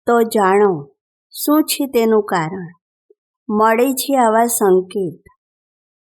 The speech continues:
ઘણા લોકો જ્યારે પૂજા કરવા બેસે છે તો તેમની આંખોમાં આંસુ આવવા લાગે છે. તો અમુક લોકોને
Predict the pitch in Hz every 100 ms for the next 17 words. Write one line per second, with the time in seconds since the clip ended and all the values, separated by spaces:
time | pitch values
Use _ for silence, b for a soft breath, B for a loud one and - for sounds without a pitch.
0 | _ - _ _ 80 _ _ _ - 208
1 | 214 233 277 240 180 - 202 254 - _
2 | _ _ _ - 262 262 294 294 - 196
3 | 185 226 240 226 220 208 196 175 160 -
4 | 196 202 - - _ _ _ _ _ _
5 | _ _ - 240 262 262 _ 214 208 208
6 | 220 247 - 202 170 170 220 226 233 269
7 | 320 b b _ - 196 190 - 277 247
8 | 170 143 151 147 135 131 127 - _ _
9 | _ _ _ _ _ _ _ _ _ 214
10 | 208 190 - 214 220 247 - - 196 165
11 | 165 160 165